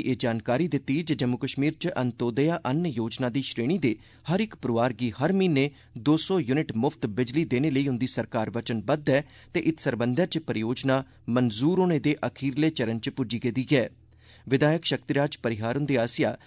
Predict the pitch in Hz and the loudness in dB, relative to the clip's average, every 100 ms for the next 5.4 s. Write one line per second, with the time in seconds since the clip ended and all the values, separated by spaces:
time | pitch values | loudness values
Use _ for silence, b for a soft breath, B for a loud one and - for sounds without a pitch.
0 | b - 107 143 160 202 139 120 127 113 | b -4 0 0 0 -2 0 0 -2 -2
1 | 135 110 104 113 143 - - 123 123 110 | -2 -2 -2 -2 -2 -4 -4 -4 -2 -2
2 | 117 - 143 139 123 131 127 b b - | -4 0 0 2 2 2 2 b b -2
3 | 143 147 151 151 160 127 127 - 113 139 | 0 2 0 2 2 2 0 -2 0 0
4 | 143 131 123 113 135 - 117 113 117 113 | 0 -2 -2 -2 -2 -4 -4 -4 -4 -4
5 | 117 143 165 110 | 0 2 2 0